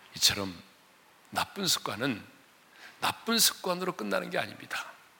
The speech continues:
나쁜 습관은 그 인생을 나쁘게 만들어요. 나쁜 습관은 그 인생을 망가뜨립니다. 나쁜 습관은, 여러분, 그 사람을 병들게 만들어요. 나쁜 습관은 사람과의 관계를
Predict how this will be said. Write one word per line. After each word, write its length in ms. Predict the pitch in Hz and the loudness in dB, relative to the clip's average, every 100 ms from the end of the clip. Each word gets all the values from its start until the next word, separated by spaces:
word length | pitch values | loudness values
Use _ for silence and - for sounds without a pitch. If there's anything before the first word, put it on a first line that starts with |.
| - - - - | -20 -20 -20 -6
나쁜 320 | 101 - 113 | -6 -2 0
습관은 680 | 95 - 107 107 185 247 - - | 0 0 -2 0 0 -2 -8 -6
그 140 | - | -4
인생을 600 | 202 151 156 139 175 160 | -2 0 -2 -2 -8 -2
나쁘게 460 | 113 - - 202 214 | 0 0 -2 -2 -2
만들어요. 440 | 160 123 - - - - - - - - - - - - - | -2 -6 -8 -10 -14 -20 -20 -20 -20 -20 -20 -20 -20 -20 0
나쁜 380 | - 139 233 240 | 2 2 2 4
습관은 680 | - - 147 135 233 143 117 - - - | 4 4 0 2 2 0 -6 -16 -18 0
그 140 | - 233 | 6 6
인생을 540 | 147 190 175 175 170 | 6 2 0 -2 -6
망가뜨립니다. 960 | 110 151 233 254 - 196 127 104 - - - - - - - - | 0 2 4 2 0 -4 -4 -6 -14 -18 -18 -20 -16 -12 -10 4
나쁜 440 | 120 - - 277 | 4 4 0 4
습관은, 720 | - - - 160 262 170 117 - - - 180 | 4 4 -2 0 0 -2 -4 -10 -20 -6 -4
여러분, 460 | 240 220 139 117 - | 2 4 4 0 0
그 100 | 190 | 4
사람을 340 | 214 220 220 - | 4 4 2 0
병들게 480 | 127 220 302 254 | 4 6 4 4
만들어요. 480 | 123 98 101 117 107 - - - - - | -2 -6 -8 -10 -10 -16 -20 -16 -14 4
나쁜 420 | 139 180 - 247 | 4 4 0 4
습관은 640 | - 208 - 151 233 175 127 | 4 2 0 2 2 -2 -2
사람과의 580 | - 208 226 190 151 - | 2 4 4 4 2 2
관계를 680 | - 202 233 160 156 202 | 2 2 2 4 2 0